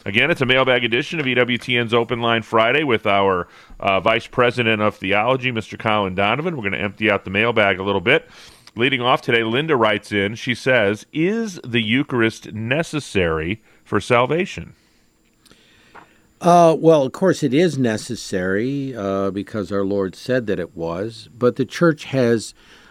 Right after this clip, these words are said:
Speaker 2: struggled to understand what that means. Does that mean that those who have no opportunity to know of the Eucharist,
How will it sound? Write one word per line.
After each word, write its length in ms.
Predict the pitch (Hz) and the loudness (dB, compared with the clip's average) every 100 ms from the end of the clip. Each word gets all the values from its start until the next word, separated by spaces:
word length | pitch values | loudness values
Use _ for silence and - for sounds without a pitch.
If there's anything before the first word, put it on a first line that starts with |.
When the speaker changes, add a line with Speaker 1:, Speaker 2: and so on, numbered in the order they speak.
| - | -20
Speaker 2:
struggled 460 | - - 143 131 113 | -20 2 4 4 2
to 120 | 113 | 2
understand 640 | 107 101 92 - 107 104 | 0 0 -4 -2 0 2
what 160 | 98 92 | 0 -2
that 220 | 95 90 | -4 -4
means. 360 | 110 110 87 76 | -2 0 0 -4
Does 180 | 104 101 | -4 -2
that 200 | 110 101 | -2 0
mean 400 | 104 107 104 95 - - | 0 2 0 -2 -6 -8
that 340 | 95 92 92 | -4 -4 -4
those 380 | 98 107 104 98 | -2 2 2 -2
who 480 | - 101 98 95 85 - _ _ _ - 110 | -6 -4 -2 -4 -8 -16 _ _ _ -8 -4
have 220 | 92 104 | 0 2
no 240 | 107 107 | 4 4
opportunity 760 | 104 104 104 - 120 107 98 98 | 2 0 -4 -4 0 0 0 -2
to 200 | - 104 | -2 -2
know 340 | 95 117 160 | 0 4 4
of 100 | 117 | 2
the 100 | 90 | 0
Eucharist, 720 | 90 87 80 - 76 76 - | -4 -4 -6 -10 -14 -16 -20